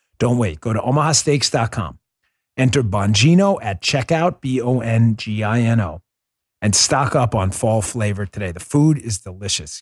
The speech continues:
Guy is a huge fan of the burgers. Are like a steak on a bun. Your mouth's gonna water. Toast that bun, a little bit of seasoning in there.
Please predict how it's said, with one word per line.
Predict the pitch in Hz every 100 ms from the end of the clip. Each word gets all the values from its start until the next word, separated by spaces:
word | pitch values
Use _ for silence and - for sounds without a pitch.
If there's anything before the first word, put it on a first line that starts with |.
| -
Guy | 120
is | 120 104
a |
huge | - - 131 123
fan | - 117 113
of | 92
the |
burgers. | 85 107 123 131 117
Are |
like | 92 95
a |
steak | - - 113 -
on | 110
a | 92
bun. | 104 101
Your | 90
mouth's | 85 90 -
gonna | 98 92
water. | 82 76 -
Toast | 101 113 107
that | 98 -
bun, | 104 104
a | 104 _ -
little | 92
bit |
of | 87
seasoning | - 110 98 104
in | 101
there. | 98